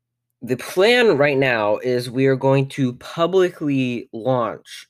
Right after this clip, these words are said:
our league on January twenty-eighth, two thousand twenty, uh, which would be, uh,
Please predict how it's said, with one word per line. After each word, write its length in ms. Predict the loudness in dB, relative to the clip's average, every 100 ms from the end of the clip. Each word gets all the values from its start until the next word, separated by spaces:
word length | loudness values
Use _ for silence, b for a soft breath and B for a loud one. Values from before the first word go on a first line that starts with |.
| -4
our 300 | -2 0 -2
league 320 | -4 -8 -10 _ _ _ _ _ _ _ _ _ _ _ _ _ _ _ _ _ _ _ _ _ -2
on 580 | 0 2 0 0 -2 -2
January 640 | 0 2 2 2 2 2
twenty-eighth, 840 | -2 0 0 0 -6 -8 -10 -20 _ b b b b
two 140 | -4 0
thousand 460 | 0 0 -2 -6
twenty, 520 | -6 -2 -2 -2 -6 -8 -20 _ _ _ _ _ -20 -14
uh, 240 | -8 -6 -6
which 320 | -8 -12 -8
would 180 | -10 -8
be, 460 | -8 -6 -6 -8 b b b b b
uh, 280 | -10 -10